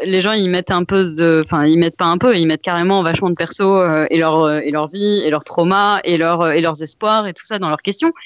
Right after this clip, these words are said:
Et moi, en fait, euh, je trouve ça juste, euh, enfin, et facile, euh, enfin, et plus facile en tout cas pour moi, et aussi, euh, beaucoup plus impliquant et engageant. Euh, la voix, euh, en plus, moi, je, enfin, c'est difficile de mentir avec la voix. En tout cas, moi, je, j'ai l'impression que je suis sensible à la sincérité,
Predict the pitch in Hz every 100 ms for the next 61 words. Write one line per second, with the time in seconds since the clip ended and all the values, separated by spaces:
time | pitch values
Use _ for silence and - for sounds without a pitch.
0 | - - 165 202 185 220 202 160 - 160
1 | 160 151 180 - 180 165 165 - _ _
2 | - 175 156 156 151 - _ _ 214 226
3 | 202 190 - 208 226 214 185 165 175 156
4 | 160 - 180 165 175 156 175 175 165 175
5 | 180 196 208 156 160 160 - 202 185 160
6 | 151 - - 190 185 - 175 190 196 240
7 | 165 165 165 165 170 240 - - _ 165
8 | 170 160 170 180 226 226 196 165 165 196
9 | - 180 165 151 139 - _ _ - -
10 | 160 160 170 247 226 190 165 - 160 147
11 | 156 160 147 160 156 - 175 170 - 147
12 | 151 147 - 180 - 165 160 - 180 156
13 | 147 160 151 151 156 151 190 190